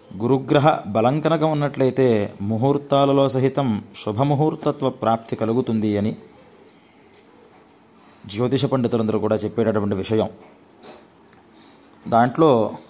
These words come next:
ఈ బృహస్పతి ప్రతికూలంగా సరిపోక కనుక జాతకాలలో ఉన్నట్లయితే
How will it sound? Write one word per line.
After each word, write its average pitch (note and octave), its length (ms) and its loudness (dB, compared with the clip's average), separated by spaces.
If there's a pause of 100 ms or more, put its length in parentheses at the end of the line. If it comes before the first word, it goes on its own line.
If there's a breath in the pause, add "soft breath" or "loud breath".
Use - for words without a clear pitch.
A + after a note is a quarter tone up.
(140)
ఈ A#2+ 60 2
బృహస్పతి C#3 920 2 (300)
ప్రతికూలంగా C#3+ 800 2 (2000)
సరిపోక D#3 560 2
కనుక C#3+ 680 2
జాతకాలలో C3+ 640 2
ఉన్నట్లయితే A2+ 680 0